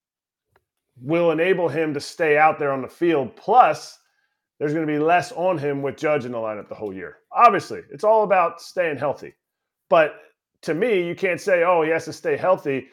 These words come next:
and then disregard the fact that he played through serious injuries that were not all reported, and he still played through 'em to have the numbers that he had.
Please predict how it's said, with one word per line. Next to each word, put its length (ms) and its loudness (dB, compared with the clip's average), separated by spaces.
and 100 -2
then 140 -2
disregard 560 -2
the 60 -8
fact 300 -2
that 80 -10
he 60 -8
played 380 -4
through 420 -6
serious 680 -2
injuries 720 -4
that 560 -4
were 140 -2
not 220 2
all 240 6
reported, 640 -2
and 200 -6
he 80 -6
still 340 -2
played 380 0
through 360 -4
'em 200 -8
to 120 -4
have 240 0
the 60 0
numbers 360 -4
that 160 -8
he 80 -14
had. 240 -14